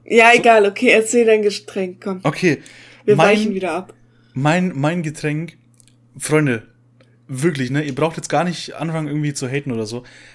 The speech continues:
Speaker 2: aber ist einfach Energy Drink. Wirklich. Ich
Speaker 1: Jeder?
Speaker 2: Also generell Energy Drinks, ja. Pass auf, mir sch-, also ich, der Geschmack von Energy Drink ist gut.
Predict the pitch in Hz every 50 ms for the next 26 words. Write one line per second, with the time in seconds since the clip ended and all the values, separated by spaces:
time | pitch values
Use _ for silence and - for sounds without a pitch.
0 | - _ - 127 123 117 - - 143 - - - 131 147 143 - 147 - - -
1 | 143 156 143 135 - 117 107 107 107 107 107 - _ _ _ _ _ _ _ _
2 | _ - 113 107 143 147 147 - 120 107 - _ _ _ _ _ _ _ _ _
3 | - - - - _ _ _ _ _ _ - 156 151 220 247 262 226 208 240 370
4 | 403 _ _ _ _ _ _ _ _ _ _ _ _ _ _ _ _ _ _ _
5 | _ _ _ _ _ _ _ _ _ _ _ _ - - 156 143 - - 160 151
6 | 160 160 190 220 240 - - - - 156 165 156 - - 123 113 117 117 110 107
7 | - 127 127 113 101 - - - - - - - - - 160 151 - 151 190 233
8 | - - _ _ _ _ _ _ _ _ _ _ _ _ _ _ _ _ _ _
9 | _ - 190 180 160 160 180 175 - - - - - 143 - 156 151 - _ _
10 | _ _ _ _ _ - 147 - - - - _ - _ _ _ _ - - -
11 | _ - 151 143 131 135 - - 147 160 202 - - - 160 151 170 175 170 -
12 | 143 143 160 156 - 120 - - - 127 117 113 -